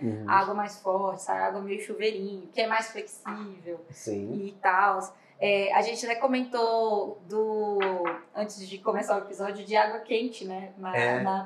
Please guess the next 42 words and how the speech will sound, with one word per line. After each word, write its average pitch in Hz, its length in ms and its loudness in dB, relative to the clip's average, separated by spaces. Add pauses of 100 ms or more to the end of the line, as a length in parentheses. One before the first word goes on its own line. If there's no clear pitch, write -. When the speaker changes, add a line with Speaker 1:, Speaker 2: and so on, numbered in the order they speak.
Speaker 2:
pia, 196 320 -6
né? 180 200 -16 (380)
Porque 240 480 4
a 208 180 8
água 262 160 6
quente, 254 220 -2
ela 240 120 4
ajuda 233 260 2
muito 277 300 -2
a 247 40 -6
tirar 202 280 0
a 196 60 2
parte 196 260 0
gordurosa, 208 920 2
de 175 180 -12
fazer 196 240 -4
a - 20 -4
limpeza 202 480 -6
da 196 100 -4
comida, 247 500 -6 (440)
mas, 330 680 4
é, 226 480 4
a 233 140 8
maioria 269 640 4
das 233 180 4
casas 214 340 4
brasileiras 233 600 4
não 285 500 0
tem 302 220 -8
água 285 220 -2
quente. 220 520 -4
Isso 240 340 -10
é 226 140 6
muito 247 320 -2
comum 254 400 -2
nas 240 240 0
a-, 226 300 2
nas 226 240 -2
casas 285 540 0
de 262 80 -2
alto 254 220 0
padrão, 202 400 -2